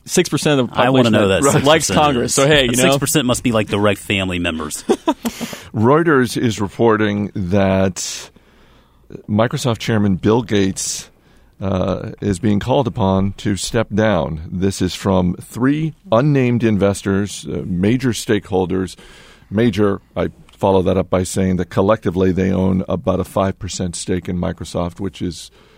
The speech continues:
Speaker 3: about what Bill Gates himself owns. Um, and I credit, Jason, I credit Reuters for this story because I think it's important to point out,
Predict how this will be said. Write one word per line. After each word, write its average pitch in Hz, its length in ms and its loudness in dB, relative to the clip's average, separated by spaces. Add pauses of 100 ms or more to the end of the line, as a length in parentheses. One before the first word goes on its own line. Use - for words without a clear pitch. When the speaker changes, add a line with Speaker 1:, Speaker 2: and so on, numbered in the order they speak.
(140)
Speaker 3:
about 110 320 2
what 98 220 -2
Bill 104 180 2
Gates 110 420 -4
himself 107 560 -2
owns. 87 460 -2 (380)
Um, 98 380 0 (880)
and 113 280 -2
I 113 140 0
credit, 147 640 -2
Jason, 104 340 -4
I 98 100 -2
credit 143 360 -2
Reuters 120 440 2
for 113 120 -8
this 104 160 -4
story 110 320 0
because 98 260 -4
I 98 100 -4
think 190 180 -4
it's 311 100 -8
important 107 300 -4
to 95 80 -4
point 104 320 -2
out, 98 200 0